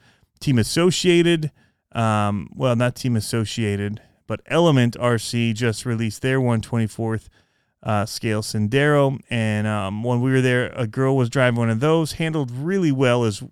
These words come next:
<laughs> as well. Uh, has smaller tires, and I kinda like that. On my Jeep, I feel like the tires are too big. I kinda wanna get the smaller tires that are on the, um,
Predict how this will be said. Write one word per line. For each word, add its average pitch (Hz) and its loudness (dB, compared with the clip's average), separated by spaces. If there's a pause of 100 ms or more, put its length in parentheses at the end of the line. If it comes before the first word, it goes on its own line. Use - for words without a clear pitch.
(220)
<laughs> - -16
as 113 -2
well. 151 0 (460)
Uh, 117 0
has 156 2
smaller 175 2
tires, 165 -4
and 175 -4
I 180 -4
kinda - -6
like 165 0
that. 110 2 (580)
On 156 2
my 165 4
Jeep, 180 -2
I 202 2
feel 202 0
like 196 0
the 156 -6
tires 170 0
are 165 0
too 160 0
big. 151 0
I 143 -2
kinda 196 -2
wanna 185 0
get 156 -6
the 131 -6
smaller 139 -2
tires 123 -2
that 117 -2
are 117 -4
on 117 -2
the, 110 -4
um, 104 -4